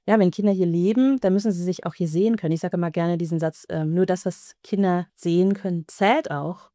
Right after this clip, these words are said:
Das gilt auch für viele andere Themen. Aber wenn die gar nicht sichtbar sind, dann gibt's die auch nicht. Wir können's ja mal ganz einfach formulieren. Wenn, wenn ich jetzt nirgendwo einen Menschen mit Brille sehe und plötzlich wird mir eine Brille verschrieben, da bricht da für mich erstmal eine Welt zusammen. Da denke ich mir auch noch, "Was ist denn hier los? Warum bin ich denn hier die einzige Person mit Brille?"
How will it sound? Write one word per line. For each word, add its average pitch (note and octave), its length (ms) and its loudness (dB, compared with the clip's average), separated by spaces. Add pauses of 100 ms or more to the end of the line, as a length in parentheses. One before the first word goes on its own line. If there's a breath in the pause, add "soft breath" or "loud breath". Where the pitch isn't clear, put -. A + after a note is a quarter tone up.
(720)
Das - 180 -10
gilt G3 160 4
auch - 80 -4
für F#3 120 -4
viele E3+ 180 -2
andere A#3+ 260 2
Themen. D3+ 260 -4
Aber E3 200 -2
wenn F3 100 2
die F#3+ 80 -2
gar G3 160 -2
nicht A3+ 140 -2
sichtbar G#3+ 320 -4
sind, E3 180 -4
dann F3+ 100 -2
gibt's - 220 -6
die - 160 -8
auch - 180 -2
nicht. D3 260 -6 (180)
Wir F#3 300 -2
können's C4+ 200 0
ja C4+ 80 0
mal G3 120 0
ganz A3 200 0
einfach F4+ 240 -2
formulieren. E3+ 580 -2
Wenn, G3 220 -2
wenn G#3 100 2
ich A3+ 60 0
jetzt A3+ 160 -4
nirgendwo C4+ 360 4
einen A#3+ 100 6
Menschen B3+ 260 2
mit G#3 140 0
Brille D#4+ 260 2
sehe D#3 480 -2
und F3 160 0
plötzlich - 480 0
wird G3+ 140 -2
mir A#3 80 2
eine F#3 100 2
Brille D4 220 -2
verschrieben, F3+ 560 0
da E3+ 80 -2
bricht - 240 -4
da G3+ 60 0
für F3 120 0
mich E3+ 160 0
erstmal D#3+ 240 0
eine D#3+ 100 2
Welt - 140 -2
zusammen. D3+ 400 -2
Da D#3 140 -4
denke F3 180 0
ich - 80 -10
mir G3+ 140 -2
auch F#3+ 40 0
noch, E3 100 0
"Was D#3 120 -4
ist D#3 140 -8
denn D#3 80 0
hier D4 160 -2
los? D#3 320 0 (540)
Warum F3 220 2
bin G3 100 2
ich G#3 100 -2
denn F3+ 140 0
hier F#3+ 100 2
die E3+ 120 -2
einzige F#3 340 -2
Person E3 320 -4
mit D#3+ 120 -6
Brille?" E3+ 340 -4